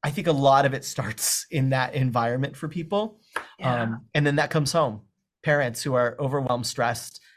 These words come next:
Speaker 1: and, uh, stuck in jobs that they hate because they need the insurance. They need that.
Speaker 2: Yeah.
Speaker 1: There's no safety net.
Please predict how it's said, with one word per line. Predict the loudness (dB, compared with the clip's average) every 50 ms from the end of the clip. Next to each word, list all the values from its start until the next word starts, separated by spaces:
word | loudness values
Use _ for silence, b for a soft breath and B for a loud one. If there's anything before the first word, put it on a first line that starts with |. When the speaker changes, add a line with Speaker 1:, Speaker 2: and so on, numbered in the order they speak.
| b b
Speaker 1:
and, | -4 -2 -2 -2 -2 -4 -6 -8 -12 _ _ -12
uh, | -10 -8 -8 -8 -8
stuck | -8 -6 -2 0 0 0 0 0
in | -2 0
jobs | 2 4 4 4 2 0 -2
that | -6 -6
they | -6 -8
hate | -6 -6 -4 -6 -6 -6
because | -8 -8 -6 -6 -6 -4 -4
they | -4 -4
need | -4 -4 -4 -2
the | 0 -2
insurance. | -2 -2 -4 -6 -4 -4 -4 -4 -6 -8 -12 -12 -12 -8
They | -8 -6 -6
need | -4 -4 -4 -2
that. | 0 0 0
Speaker 2:
Yeah. | -2 -4 -4 -4
Speaker 1:
There's | -4 -2 -2
no | -2 -2
safety | -2 -2 -2 -4 -4 -4 -6 -6
net. | -6 -6 -6 -8 -10